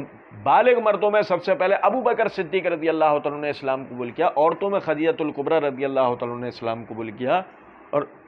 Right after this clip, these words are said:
बच्चों में अली बिन अबी तालिब रज़ी अल्लाह तआला ने इस्लाम कबूल किया। हमारे और राफजियत के दरमियान इख्तलाफ इस बात का, वो अबू बकर सिद्दीक रज़ी अल्लाह तआला की फजीलत को छुपाते हैं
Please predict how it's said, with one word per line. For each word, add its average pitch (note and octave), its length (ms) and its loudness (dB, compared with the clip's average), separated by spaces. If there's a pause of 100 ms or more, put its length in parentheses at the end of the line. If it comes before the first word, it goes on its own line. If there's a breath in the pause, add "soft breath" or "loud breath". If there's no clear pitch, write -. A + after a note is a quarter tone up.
(280)
बच्चों G3+ 340 2
में G3+ 100 6
अली F3 120 4
बिन D#3+ 140 2
अबी D3 140 0
तालिब C#3+ 320 2
रज़ी B2 220 -2
अल्लाह A2 260 -4
तआला E2 240 -14
ने C2+ 80 -18
इस्लाम - 240 -20
कबूल - 140 -20
किया। - 1300 -20
हमारे D#3 300 2
और F3 160 6
राफजियत D#3 380 0
के D3+ 100 -4
दरमियान C#3+ 220 -6
इख्तलाफ C3+ 420 -2
इस A#2 120 -10
बात E2+ 200 -12
का, A2 120 -6
वो C3 160 0
अबू G3+ 220 2
बकर A#3+ 280 4
सिद्दीक F#3+ 400 -2
रज़ी F3+ 220 -2
अल्लाह E3 300 2
तआला D3+ 280 -4
की F3+ 160 -2
फजीलत D3+ 420 -2
को G3+ 120 2
छुपाते A#2+ 420 -6
हैं - 240 -20